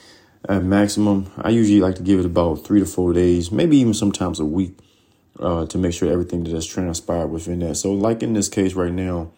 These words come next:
you know, I'm talking to you guys here on this Wednesday morning. Um, apparently, Darius Miles didn't pull the trigger in this very public,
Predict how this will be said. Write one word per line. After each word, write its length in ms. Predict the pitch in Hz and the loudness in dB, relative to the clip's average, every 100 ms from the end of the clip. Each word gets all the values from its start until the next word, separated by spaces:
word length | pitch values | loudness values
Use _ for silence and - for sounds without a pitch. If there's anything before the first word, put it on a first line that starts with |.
| _ _ _ _ - | _ _ _ _ -8
you 60 | |
know, 100 | 90 | -6
I'm 80 | 90 | -4
talking 260 | 101 95 92 | -2 -2 -2
to 60 | |
you 80 | 92 | -4
guys 320 | 90 82 80 | 0 0 -2
here 120 | 92 | -4
on 120 | 85 82 | -4 -4
this 120 | 78 | -6
Wednesday 480 | 90 87 82 82 85 78 | -4 -4 -4 -4 -4 -6
morning. 560 | - 92 87 80 78 - _ _ _ _ | -6 -4 -4 -4 -10 -16 _ _ _ _
Um, 760 | - 90 82 80 71 67 50 - _ _ _ - - | -10 -6 -4 -4 -6 -8 -10 -14 _ _ _ -20 -8
apparently, 480 | - 131 143 123 | -4 0 2 2
Darius 400 | 104 107 107 101 | 2 4 6 4
Miles 300 | 101 95 92 | 4 2 2
didn't 220 | 90 98 80 | 0 -2 -2
pull 180 | 101 | -4
the 80 | 90 | -4
trigger 540 | - - 104 85 78 - _ _ _ _ _ | -6 -4 -2 -2 -6 -10 _ _ _ _ _
in 220 | - 92 | -6 -6
this 200 | 85 90 | -4 -8
very 600 | 85 82 - 95 87 82 | -8 -8 -2 0 0 -2
public, 600 | 80 - 101 82 78 78 | -6 -8 -10 -8 -6 -8